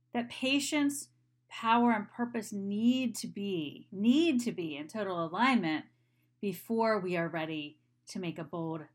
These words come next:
move in our work or in our lives.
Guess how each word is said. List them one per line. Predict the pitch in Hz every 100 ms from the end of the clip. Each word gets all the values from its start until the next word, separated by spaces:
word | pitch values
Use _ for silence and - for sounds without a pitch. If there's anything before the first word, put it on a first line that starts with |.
| -
move | 170 160 151 143 - _ _
in | 226
our | 214 208
work | 214 269 185 170
or | 175
in | 185
our | 190 190
lives. | 196 185 156 - - -